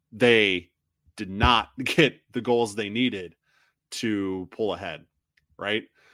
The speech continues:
A really, really rare mistake from Tyler Miller, and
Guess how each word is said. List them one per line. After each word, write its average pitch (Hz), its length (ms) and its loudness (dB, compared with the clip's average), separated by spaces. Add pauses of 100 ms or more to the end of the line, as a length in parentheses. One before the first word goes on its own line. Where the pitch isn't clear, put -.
(200)
A 101 120 -4
really, 147 560 2
really 131 640 -2
rare 117 460 -4
mistake 110 520 -4
from 104 180 -14
Tyler 104 340 -6
Miller, 87 440 -10 (880)
and 113 480 -4